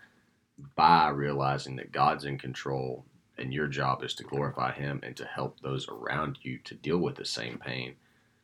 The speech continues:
you have that pressure taken off of you because of the sovereignty of God and how you are secure in Him as a Christian, and you know that He understands your pain and He's carrying you through it.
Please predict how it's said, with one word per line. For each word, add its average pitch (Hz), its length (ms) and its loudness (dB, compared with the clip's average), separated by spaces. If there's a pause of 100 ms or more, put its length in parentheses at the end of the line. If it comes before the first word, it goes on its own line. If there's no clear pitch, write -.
(240)
you 73 200 0
have 76 320 2
that 65 200 0
pressure 90 360 2
taken 65 280 -4
off 64 220 -4
of - 100 -10
you 62 160 -4
because 82 460 0
of 67 240 -6 (200)
the 71 120 -8
sovereignty 67 520 -2
of 62 120 -8
God 65 360 -2
and 58 80 -12
how 67 320 -4 (100)
you 69 260 -4
are 67 80 -4
secure - 600 -2
in - 120 -6
Him 67 360 -8
as - 140 -8
a - 40 -12
Christian, 65 560 -4 (460)
and 67 400 -6 (120)
you 80 140 -6
know 69 220 -2
that - 100 -6
He 73 220 -2
understands 65 520 -4
your 64 80 -10
pain 69 300 -8
and 62 100 -10
He's - 240 -8
carrying 69 360 -4
you 62 140 -12
through 78 240 -2
it. 64 180 -6